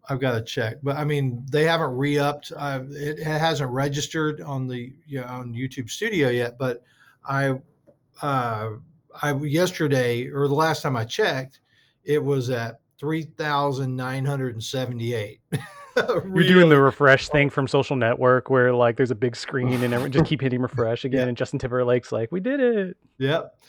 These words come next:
Speaker 1: So, uh, now there is a Shorts program where, where it's kinda like TikTok, where they do payouts, you know,
Speaker 2: Mm-hmm.
Speaker 1: for, uh, you know, based on your amount of views. And I haven't been contacted about that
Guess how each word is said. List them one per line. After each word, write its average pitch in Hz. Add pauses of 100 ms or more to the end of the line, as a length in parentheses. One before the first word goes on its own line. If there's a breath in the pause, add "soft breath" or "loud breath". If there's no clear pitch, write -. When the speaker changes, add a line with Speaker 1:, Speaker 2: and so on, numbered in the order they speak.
(220 soft breath)
Speaker 1:
So, 160 (220)
uh, 139 (140)
now 180
there 175
is 226
a 151
Shorts 285
program 120
where, 139
where 147
it's 135
kinda 165
like 120
TikTok, 120 (500)
where 135
they 143
do 151
payouts, 139 (220)
you 147
know, 139
Speaker 2:
Mm-hmm. 139
Speaker 1:
for, 139
uh, 135
you 131
know, 113 (400)
based 143
on 131
your 127
amount 123
of 107
views. 120 (920 soft breath)
And 139
I 123
haven't 151
been 131
contacted 135
about 120
that 135